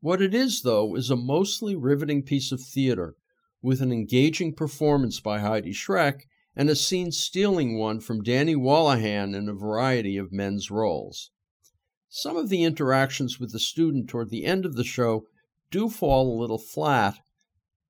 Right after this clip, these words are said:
but that doesn't change the overall effect. What becomes increasingly clear, though, as the ninety-minute show heads towards its conclusion, is that we all can be a little more knowledgeable and somewhat better citizens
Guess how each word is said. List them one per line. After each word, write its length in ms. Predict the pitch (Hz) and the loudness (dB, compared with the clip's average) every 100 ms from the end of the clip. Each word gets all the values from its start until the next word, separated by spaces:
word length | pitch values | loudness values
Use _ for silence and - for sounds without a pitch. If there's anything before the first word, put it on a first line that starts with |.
| _ | _
but 120 | 143 | -6
that 220 | - 202 202 | 0 0 2
doesn't 300 | 180 156 135 | -2 0 -4
change 440 | - 147 135 127 | 0 2 0 -2
the 120 | 117 | -2
overall 540 | 113 113 113 107 101 101 | 0 0 -2 -2 -2 -4
effect. 560 | - - - - - - - _ - | -4 -8 -8 -10 -20 -20 -20 _ -6
What 160 | 135 | -4
becomes 420 | 147 147 165 160 | -4 -2 0 0
increasingly 800 | 170 160 - 226 214 180 131 117 | 0 -4 -6 -4 -4 -2 -2 -4
clear, 420 | 104 - 123 107 | -8 -6 -2 -2
though, 420 | 104 95 90 90 - | -4 -6 -6 -10 -12
as 220 | - 117 - | -4 -2 -2
the 100 | 107 | -2
ninety-minute 680 | 107 156 202 190 165 160 | 0 0 -2 -2 0 -2
show 320 | 156 151 131 127 | -4 -2 0 0
heads 400 | 127 131 127 - | 0 0 -2 -6
towards 380 | 135 127 123 | -2 -2 -2
its 160 | - - | -10 -8
conclusion, 720 | - 107 - 185 170 131 98 - | -6 -6 -2 -2 -2 -4 -6 -4
is 160 | 123 - | -6 2
that 160 | 151 139 | 2 2
we 160 | 165 | 0
all 360 | - 139 170 190 | 2 4 4 2
can 220 | - 165 | -4 -4
be 180 | 135 143 | 0 2
a 80 | 123 | 0
little 360 | 135 196 226 | 0 2 2
more 240 | 202 175 160 | 2 0 0
knowledgeable 840 | 120 113 120 117 101 98 95 95 | 2 2 0 -2 -6 -4 -4 -4
and 160 | - 120 | -6 -4
somewhat 580 | - 185 208 180 107 - | -2 0 2 0 -2 0
better 240 | 110 104 | -2 0
citizens 800 | - 185 170 160 101 92 98 | -2 0 0 -2 -4 -6 -10